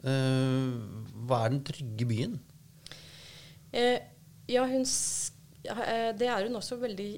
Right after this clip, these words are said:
Speaker 2: i, kjent for, akkurat den tilnærmingen der. Og de, de, de som har noen, eh, sitater fra henne, kjenner veldig godt til den Eyes Upon the Street,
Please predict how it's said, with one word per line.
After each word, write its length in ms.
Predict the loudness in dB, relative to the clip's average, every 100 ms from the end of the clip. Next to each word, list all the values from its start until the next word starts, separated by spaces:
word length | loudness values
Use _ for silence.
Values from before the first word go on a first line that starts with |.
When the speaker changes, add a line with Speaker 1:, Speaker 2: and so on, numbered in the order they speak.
| -10
Speaker 2:
i, 540 | -8 -6 -6 -6 -8
kjent 460 | -8 -8 -6 -8 -8
for, 160 | -6 -6
akkurat 280 | -6 -12 -8
den 160 | -8
tilnærmingen 720 | -8 -10 -8 -8 -6 -6 -6
der. 260 | -4 -4 -4
Og 80 | -4
de, 140 | -6 -6
de, 880 | -8 -8 -6 -6 -6 -6 -6 -8 -8
de 100 | -8
som 200 | -8 -8
har 280 | -6 -4 -4
noen, 340 | -4 -6 -6 -6
eh, 180 | -8 -8
sitater 600 | -10 -8 -4 -4 -6 -8
fra 140 | -4
henne, 320 | -4 -4 -6 -8
kjenner 440 | -8 -6 -4 -4
veldig 300 | -4 -6 -4
godt 240 | -6 -8 -8
til 120 | -6
den 200 | -4 -4
Eyes 300 | -6 -6 -8
Upon 500 | -8 -8 -8 -8 -10 -12
the 120 | -8
Street, 640 | -6 -6 -6 -8 -8 -10